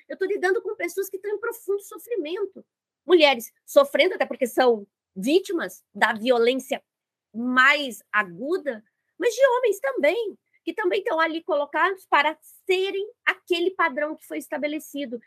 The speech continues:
Então, eu creio, e olha, é, a, utilizar a palavra crença aqui, ela tem,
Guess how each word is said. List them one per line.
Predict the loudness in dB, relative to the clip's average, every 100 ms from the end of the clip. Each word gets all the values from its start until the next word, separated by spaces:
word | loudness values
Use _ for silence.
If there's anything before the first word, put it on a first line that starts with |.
| _ _
Então, | -4 -4 -4 -12 _
eu | 0 0 -2 _ _ 0
creio, | 2 2 2 0 -2 -8 -10 _ -4
e | 2
olha, | 2 2 -2
é, | -6 -8
a, | -18 _ -12
utilizar | -10 -8 -4 2 2
a |
palavra | 2 0 0 -2
crença | -2 -6 -6 -12
aqui, | -10 -6
ela | -6
tem, | -2 -2 0 -4 -10